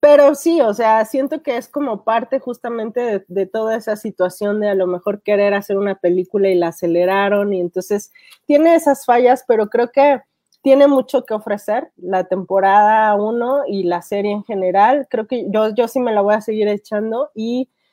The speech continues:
con todo y claro las películas, porque además, como les digo, o sea, hubo muchos, muchos pequeños detalles que yo ya no recordaba, incluso el inicio, cómo empezaba todo esto, y que te van como re-,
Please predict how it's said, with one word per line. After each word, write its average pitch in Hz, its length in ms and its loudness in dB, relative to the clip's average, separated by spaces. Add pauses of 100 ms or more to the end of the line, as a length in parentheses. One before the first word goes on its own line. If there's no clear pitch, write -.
(160)
con 214 240 -4
todo 233 220 2
y 233 120 -2
claro 214 340 2
las 196 220 -2
películas, 208 680 -2
porque 208 240 -4
además, 208 640 -2 (600)
como 208 260 0
les 196 220 0
digo, 220 200 2
o 233 80 0
sea, 202 540 2
hubo 214 220 0
muchos, 226 580 -6 (160)
muchos 208 480 0
pequeños 208 520 -2
detalles 208 500 0
que 220 140 -4
yo 196 120 4
ya 202 140 2
no 202 140 0
recordaba, 196 800 0
incluso 202 400 -4
el 208 120 -2
inicio, 185 480 -4
cómo 196 220 -4
empezaba 190 600 -2
todo 196 340 0
esto, 202 340 -6 (460)
y 208 100 -6
que 202 120 2
te 214 160 0
van 220 240 2
como 254 280 2
re-, 196 240 0